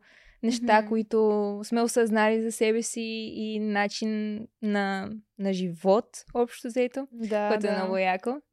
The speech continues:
Speaker 2: Да.
Speaker 1: Още веднъж ти благодаря и ви призовавам да се абонирате за канала, за да ви срещам още с, а, такива готини хора, които да споделят нещата, които са научили от живота и как са се развили.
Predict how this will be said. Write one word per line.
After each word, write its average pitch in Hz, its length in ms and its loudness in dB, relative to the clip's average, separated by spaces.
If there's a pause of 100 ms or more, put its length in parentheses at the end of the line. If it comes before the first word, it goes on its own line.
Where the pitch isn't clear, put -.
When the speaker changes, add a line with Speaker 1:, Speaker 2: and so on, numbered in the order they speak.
(160)
Speaker 2:
Да. 208 320 -6
Speaker 1:
Още 233 260 2
веднъж 220 380 0
ти - 140 -4
благодаря 214 840 2 (160)
и 285 380 2 (580)
ви 233 120 -4
призовавам 247 960 4
да 240 320 10
се 220 520 4
абонирате 226 840 4
за 214 560 4
канала, 220 800 2
за 226 200 -2
да 226 400 4
ви 220 160 -2
срещам 247 500 2
още 254 440 2
с, - 120 -6 (340)
а, 240 160 4
такива 247 300 -2
готини 233 360 2
хора, 220 340 2
които 220 240 -4
да 220 80 -2
споделят 208 720 2 (320)
нещата, 226 280 4
които 240 180 2
са 240 60 -2
научили 220 400 2
от 214 100 0
живота 196 420 0
и 226 40 -4
как 202 220 0
са - 60 -12
се 208 160 -2
развили. 208 500 0